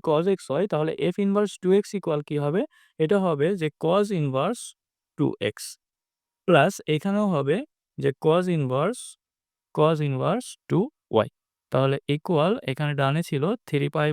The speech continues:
by two। তো এখানে এখন আমরা cos inverse x plus cos inverse y সূত্রটি বসাবো। তাহলে সূত্রটি কি ছিল? সূত্রটি ছিল cos inverse x y minus root over one minus x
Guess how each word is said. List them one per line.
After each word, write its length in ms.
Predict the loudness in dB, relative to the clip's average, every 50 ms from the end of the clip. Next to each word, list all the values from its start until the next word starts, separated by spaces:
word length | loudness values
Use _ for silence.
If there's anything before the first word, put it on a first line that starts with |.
| 0 0
by 120 | 0 -2 -4 -8 _ -14
two। 120 | -16 -16 _ _ _ _ _ _ _ _ _ _ _ 0
তো 60 | 2 2 2 0 0
এখানে 280 | 0 2 0 2 0 0 -2 -2 -4 -4
এখন 160 | -2 -2 -2 -2 0
আমরা 180 | 0 0 -2 -2 -2 -2
cos 160 | -2 -2 -2 -2 0
inverse 260 | 2 2 2 0 -2 -2 _ 2 2 2 0
x 20 | -4 -10 0 4
plus 240 | 4 4 4 4 0 -2 -2
cos 160 | 0 0 0 0 0
inverse 280 | 0 0 -2 -2 -4 -6 -4 -2 -2 -2
y 40 | -2 -2
সূত্রটি 340 | -6 -6 -6 -6 -6 -6 -6 -6
বসাবো। 320 | -6 -6 -6 -6 -6 -6 -8 -12 _ _ _ _
তাহলে 180 | 0 0 0 0 0
সূত্রটি 340 | -2 -2 0 0 0 0 0 0
কি 80 | -2 -2 -2 -2
ছিল? 140 | -2 -2 0 -2 -2 -4 -6 -12 -20 _ -4
সূত্রটি 360 | -2 2 2 2 4 4 2 0 0
ছিল 140 | 0 0 0 0 0 0
cos 180 | 2 2 2 2 2 2
inverse 280 | 2 2 2 0 -2 -4 -4 -4 -4
x 20 | -4 -2 2 4 6 6
y 40 | 6 4 2 0
minus 280 | 0 2 0 0 -2 -2 -4
root 120 | -4 -2 -2 0
over 160 | 2 2 0 0 0 0 0
one 80 | 2 2 2 2
minus 240 | 2 2 0 0 -2 -6
x 40 | -6